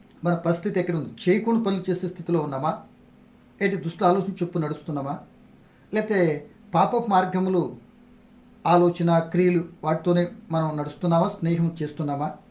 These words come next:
అపహాసపు మాట సోది, ఆ సోదులను మనం ఉంటున్నామా? ఉన్నట్టయితే సోదరుడా, సహోదరి, దేవుడు నీతో సూటిగా చెప్తున్న మాట విడిచిపెట్టు. అది ప్రమాదాన్ని తెచ్చిపెట్టే నీ జీవితానికి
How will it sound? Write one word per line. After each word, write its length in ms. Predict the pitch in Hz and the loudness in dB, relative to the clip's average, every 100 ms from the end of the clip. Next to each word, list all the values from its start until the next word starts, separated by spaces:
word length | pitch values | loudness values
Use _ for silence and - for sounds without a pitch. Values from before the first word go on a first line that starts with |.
| - - _ _ - | -20 -20 _ _ -2
అపహాసపు 520 | 180 233 233 254 220 | 2 2 2 -2 0
మాట 180 | 214 160 | -2 -2
సోది, 640 | - - 233 254 190 - - - | -8 -4 -2 0 -2 -6 -8 -2
ఆ 80 | 175 | -2
సోదులను 440 | - 185 196 190 | 0 0 0 0
మనం 140 | 165 | 0
ఉంటున్నామా? 480 | 160 156 156 147 156 - - - - - - - - - | -2 -2 -2 -2 -4 -8 -20 -20 -20 -20 -20 -20 -20 -2
ఉన్నట్టయితే 640 | 175 170 170 160 160 135 - - | 0 2 0 -2 -4 -8 -10 -6
సోదరుడా, 480 | 170 180 190 196 - - - - - - - - | 0 4 4 2 -2 -16 -20 -20 -20 -20 -12 -6
సహోదరి, 500 | 147 151 139 135 135 - - - - - | -4 -4 -4 -6 -14 -20 -20 -20 -20 -10
దేవుడు 280 | 160 170 165 | 2 4 4
నీతో 220 | 165 147 | 0 -4
సూటిగా 480 | - - 226 233 220 | -8 -6 -4 0 0
చెప్తున్న 340 | 185 170 165 | 0 -2 0
మాట 260 | 151 147 139 131 - - - - 151 | 0 0 -4 -6 -10 -20 -20 -12 -10
విడిచిపెట్టు. 440 | - - 85 - - - - - - | -10 -16 -20 -20 -20 -20 -20 -10 -4
అది 120 | 185 | -4
ప్రమాదాన్ని 540 | - 175 202 262 294 - | -2 0 2 4 2 0
తెచ్చిపెట్టే 400 | 262 226 262 269 | -4 -2 0 0
నీ 120 | 226 | -2
జీవితానికి 480 | - 247 247 262 | -6 -4 2 2